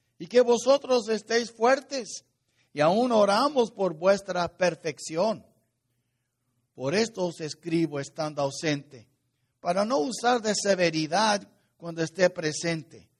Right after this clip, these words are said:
conforme a la autoridad que el Señor me ha dado para edificación, y no para destrucción". Amén. Pueden tomar sus lugares.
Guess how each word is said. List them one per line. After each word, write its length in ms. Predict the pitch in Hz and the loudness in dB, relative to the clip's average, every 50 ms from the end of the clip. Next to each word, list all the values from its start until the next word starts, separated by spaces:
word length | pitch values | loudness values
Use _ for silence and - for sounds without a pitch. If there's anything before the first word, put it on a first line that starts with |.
| _ _ _ _ _ _ _ _ _ _ | _ _ _ _ _ _ _ _ _ _
conforme 580 | - 156 147 147 147 - 190 214 240 254 247 233 | -10 -8 -8 -8 -4 0 2 2 4 4 2 2
a 60 | 208 | 2
la 100 | 185 175 | 4 4
autoridad 760 | 165 165 165 - - 170 156 156 156 147 156 170 190 202 - | 4 2 0 -2 0 0 0 0 0 0 0 0 0 0 -2
que 100 | - 208 | -2 -2
el 100 | 196 185 | -2 -4
Señor 500 | - 190 190 175 185 208 254 254 220 208 | -4 -10 -10 -6 -2 0 2 2 0 0
me 120 | 175 156 | -2 -2
ha 100 | 151 151 | -2 -2
dado 400 | 143 151 151 151 151 - 170 165 | 0 0 0 0 0 -2 -6 -6
para 220 | - 185 180 185 | -4 -4 -2 -2
edificación, 920 | 185 185 190 180 185 208 190 - 208 202 190 202 208 226 247 240 208 147 113 _ _ _ _ _ _ _ _ _ _ _ _ _ _ _ _ | -2 -2 -4 -8 -10 -12 -8 -4 -4 -4 -4 -6 -6 -4 -2 -2 -4 -6 -10 _ _ _ _ _ _ _ _ _ _ _ _ _ _ _ _
y 60 | - | -14
no 220 | 233 254 247 214 - | -8 -6 -6 -6 -4
para 280 | - 147 139 135 131 | -4 -4 -2 -2 -4
destrucción". 960 | 123 135 135 127 - - - 123 113 - - - 135 127 131 151 175 185 190 _ _ _ _ _ _ - - _ _ _ _ _ | -6 -8 -12 -14 -14 -16 -20 -20 -20 -20 -18 -14 -8 -6 -6 -6 -6 -8 -14 _ _ _ _ _ _ -20 -20 _ _ _ _ _
Amén. 460 | - - 185 160 143 127 107 92 107 117 | -18 -14 -12 -10 -10 -10 -10 -14 -20 _
Pueden 320 | - 156 160 160 156 139 | -18 -16 -14 -14 -14 -16
tomar 260 | 135 147 143 139 139 131 | -16 -18 -16 -16 -16 -16
sus 140 | - 135 123 | -18 -20 -20
lugares. 640 | 117 117 117 131 160 170 143 120 123 131 - - | -20 -16 -12 -8 -6 -6 -6 -8 -10 -20 -20 -20